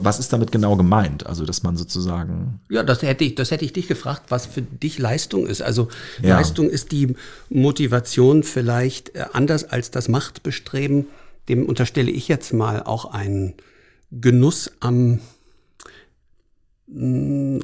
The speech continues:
Speaker 2: oder ein bewusstes Steuern wollen und ein vielleicht auch Dominanzstreben,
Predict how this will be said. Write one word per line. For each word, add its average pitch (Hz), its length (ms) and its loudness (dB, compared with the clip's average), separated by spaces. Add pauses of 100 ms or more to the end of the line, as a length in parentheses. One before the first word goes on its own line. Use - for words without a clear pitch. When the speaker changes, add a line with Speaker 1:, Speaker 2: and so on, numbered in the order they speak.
Speaker 2:
oder 117 340 0
ein 107 420 0 (1300)
bewusstes 127 1120 -2
Steuern 131 920 2
wollen 147 400 4
und 117 360 -6
ein 117 240 -2
vielleicht 120 360 -6
auch 117 200 -4
Dominanzstreben, 131 1400 0